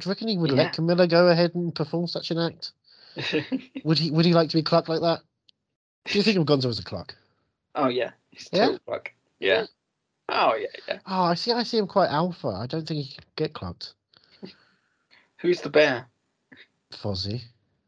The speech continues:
Speaker 2: Of course.
Speaker 1: Duh.
Speaker 2: <laughs>
Speaker 1: What you have to ask, though.
Speaker 2: He's the bad bear?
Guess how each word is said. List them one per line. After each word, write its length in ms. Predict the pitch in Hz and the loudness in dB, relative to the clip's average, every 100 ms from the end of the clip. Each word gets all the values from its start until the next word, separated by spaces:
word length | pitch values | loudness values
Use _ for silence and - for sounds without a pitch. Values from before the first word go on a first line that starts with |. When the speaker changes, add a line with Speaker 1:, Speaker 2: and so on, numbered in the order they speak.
| - | -10
Speaker 2:
Of 140 | 123 | -8
course. 360 | - 120 131 _ - 381 - - | -6 -6 -6 _ -16 -16 -16 -8
Speaker 1:
Duh. 340 | 113 117 117 135 _ _ | -4 -4 -4 -8 _ _
Speaker 2:
<laughs> 100 | 277 - 403 - _ _ _ _ _ | -10 -6 -8 -10 _ _ _ _ _
Speaker 1:
What 280 | - 160 185 | 2 4 6
you 60 | 180 | 6
have 120 | 175 | 4
to 100 | 175 | 4
ask, 360 | 175 110 - - | 6 4 -2 -6
though. 160 | 101 | -4
Speaker 2:
He's 160 | 87 90 | -2 -2
the 80 | 143 | 2
bad 340 | 139 151 180 - | 4 4 4 2
bear? 260 | 196 240 | 0 0